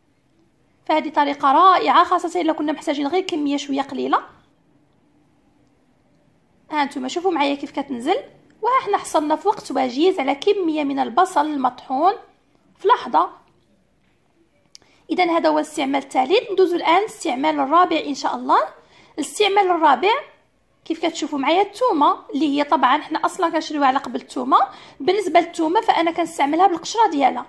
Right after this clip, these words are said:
يعني كتوفر عليا الوقت والجهد، ما كنحتاجش انني نحيد منها القشره، كنحطها بقشرتها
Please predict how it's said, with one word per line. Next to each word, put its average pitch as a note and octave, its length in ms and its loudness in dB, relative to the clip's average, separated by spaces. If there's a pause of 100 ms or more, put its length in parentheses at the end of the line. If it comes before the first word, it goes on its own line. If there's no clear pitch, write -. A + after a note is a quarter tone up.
(380)
يعني C#4+ 240 -2
كتوفر D4+ 480 -2
عليا C4 240 -2
الوقت D4 420 0
والجهد، D#4+ 460 0
ما D4 120 -2
كنحتاجش E4 440 -4
انني F4+ 180 -2
نحيد E4 320 -4
منها C#4+ 200 -2
القشره، - 320 -12 (460)
كنحطها - 340 0
بقشرتها F#4 640 -4